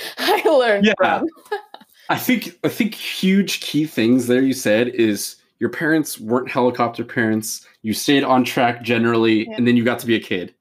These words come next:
Speaker 1: Yeah.
Speaker 2: in between.
Speaker 1: Yeah.
Speaker 2: Like, I think that is a relatively pretty healthy balance.
Speaker 1: Mm-hmm.
Speaker 2: Um, 'cause I was nodding my head furiously for everyone else listening when she was saying, "I've saw my other friends that did get helicopter parented."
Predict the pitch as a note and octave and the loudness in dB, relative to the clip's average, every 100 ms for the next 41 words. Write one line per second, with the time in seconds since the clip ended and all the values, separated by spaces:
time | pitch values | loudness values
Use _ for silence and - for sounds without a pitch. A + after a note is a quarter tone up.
0 | _ - G#3+ C#3 A2+ - A2+ F#2+ F2+ - | _ -12 -2 0 0 -2 -4 -2 -6 -12
1 | _ A3 G3+ G2+ G2+ - _ - B2 - | _ -2 0 0 0 -4 _ -6 -6 0
2 | G3+ F3+ - C#3+ C#3+ D3 C3 A#2+ A#2 G#2 | 0 0 0 2 2 0 0 0 2 2
3 | A#2 A2+ B2+ A#2 G#2 G2+ - - C3 A2 | 2 0 -4 -4 -4 -6 -10 -4 -2 -2
4 | A#2 G#2 - G#2 F2+ F#2 G2+ A2+ A#2+ - | -2 -4 -4 -8 -6 -8 -6 -6 -6 -12
5 | - A#3 G#3+ G3 F#3 _ - A2+ G#2 G2+ | -12 -12 -10 -14 -16 _ -4 0 2 0
6 | G2 - G#2+ G2+ - _ B2 D#3 C3 A2 | -2 -4 -4 -4 -8 _ 0 2 0 0
7 | A2+ B2 A2+ G2+ A2+ - A2+ A2 A#2 A#2+ | 2 2 0 0 -4 -6 0 0 0 -2
8 | A#2+ A#2 G#2+ F#2+ G2+ G2 G2 - F#2+ G2+ | -6 -4 -4 -2 -4 -4 -6 -12 -12 -8
9 | G#2+ A#2+ A#2+ - _ - A2+ G#2+ A#2+ A2 | -4 -6 -8 -18 _ 0 0 2 0 0
10 | - A#2 A2 A2 G#2+ A#2 B2 - C#3+ A2+ | 0 0 2 2 0 -2 0 0 0 2
11 | A#2 B2 G#2+ G#2+ G#2 G2+ G#2+ A2 - A#2 | 0 -2 0 2 0 0 -2 -2 0 -2
12 | G#2 G#2 - A2+ A2 G#2 A2 - A2 A2 | 0 -2 -4 -4 -4 -2 -4 -6 -6 -6
13 | A#2 G#2 - G#2 - G#2 G#2 - C#3+ C3 | -6 -8 -6 -8 -6 -4 -4 -2 0 0